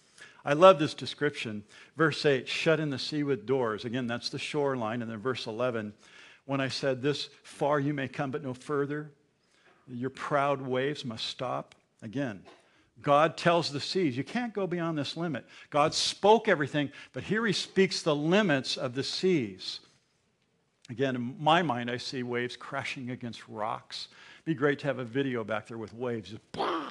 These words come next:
just crashing against the rocks. Relentless seas just crashing against the rocks, but they're limited because God. Again, this is just another scripture confirming God's creative work.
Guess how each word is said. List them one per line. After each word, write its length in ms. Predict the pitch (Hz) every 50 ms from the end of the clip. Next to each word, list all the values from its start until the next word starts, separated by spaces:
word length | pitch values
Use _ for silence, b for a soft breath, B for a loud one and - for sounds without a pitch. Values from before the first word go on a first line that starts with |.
| - - -
just 220 | - 156 - - -
crashing 640 | - - - 190 196 180 156 - - - 135 131 120
against 260 | 107 123 113 - -
the 80 | 117
rocks. 400 | 113 120 123 113 107 101 - - B B B B B B
Relentless 580 | 160 160 151 147 160 180 202 208 190 175 151 -
seas 500 | - - - 185 175 160 143 123 113 104
just 200 | 123 131 - -
crashing 600 | - - - 170 165 156 139 - - 151 135 127
against 320 | 127 120 123 120 - - -
the 60 | 117
rocks, 320 | 107 120 123 107 104 - - B B B B B
but 140 | - 127 -
they're 160 | 139 120 110
limited 600 | 123 123 139 156 151 143 139 120 110 104 98 87
because 360 | 87 127 - - - 110 - -
God. 440 | - 117 110 110 110 104 101 95 87 - _ b b b b b b b b b b b b b _ _ _ _ _ _ _ _ _ _ _ _ _ _ _ _ _ _ _ -
Again, 300 | 117 98 151 135 123 135
this 220 | 156 151 - -
is 140 | 135 - -
just 280 | - 147 135 - -
another 300 | 143 127 131 131 127 117
scripture 640 | - - - 156 143 - - - - 113 104 107 101 _ _ _ _ -
confirming 800 | - 151 123 - _ - - 165 170 170 160 143 131 123 113 117 113
God's 520 | - 113 107 107 107 110 - - - - _ -
creative 560 | - - 131 120 113 110 104 98 104 98 87 _ _ _ _ _ _ 110 107
work. 420 | 113 120 113 98 - _ _ -